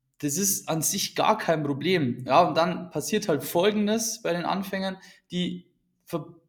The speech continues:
verbringen Wochen damit, sich zu positionieren und prokrastinieren dann auch, weil sie irgendwie Angst haben, sich zu positionieren, aber dann auch nicht wissen, soll ich eins, zwei, drei oder vier machen,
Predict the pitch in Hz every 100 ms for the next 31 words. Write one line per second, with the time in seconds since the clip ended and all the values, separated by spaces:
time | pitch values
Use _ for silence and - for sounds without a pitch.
0 | _ 170 147 190 190 156 143 233 233 190
1 | 151 139 175 - 170 - - 147 170 160
2 | 143 - 156 196 220 151 - 208 220 202
3 | 208 - 175 190 190 180 160 170 180 165
4 | 143 135 143 147 - 170 185 - 135 120
5 | - - - 190 190 185 - 165 175 151
6 | 123 123 120 123 127 131 131 156 156 151
7 | 143 135 131 131 131 151 139 - 135 135
8 | 135 143 135 123 120 190 202 175 175 175
9 | 170